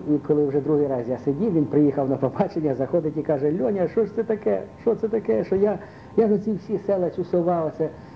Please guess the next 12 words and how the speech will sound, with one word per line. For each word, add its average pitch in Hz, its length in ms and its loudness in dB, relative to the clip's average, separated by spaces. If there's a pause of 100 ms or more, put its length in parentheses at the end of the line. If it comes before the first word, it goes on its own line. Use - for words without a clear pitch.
(180)
Всехсвятська, 175 720 0
це 165 120 0
все 196 200 0
я 190 100 2
пішки 185 400 0
пройшов, 160 540 2
коли 151 260 2
тікав 135 380 0 (100)
звідси 117 420 0
додому, 104 440 0 (140)
в 104 40 -2
Донбас». 104 380 0